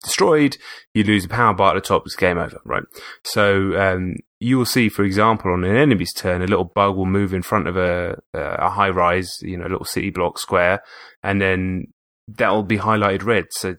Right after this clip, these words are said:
say, "Next turn they're gonna hit, and it's gonna hit this block, and, you know, they'll probably blow it up, and you'll lose power." So what you can then do is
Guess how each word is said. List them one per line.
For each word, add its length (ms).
say, 460
"Next 300
turn 280
they're 120
gonna 180
hit, 320
and 180
it's 140
gonna 160
hit 160
this 140
block, 320
and, 260
you 80
know, 140
they'll 100
probably 340
blow 200
it 60
up, 280
and 120
you'll 140
lose 180
power." 340
So 240
what 120
you 140
can 160
then 220
do 360
is 160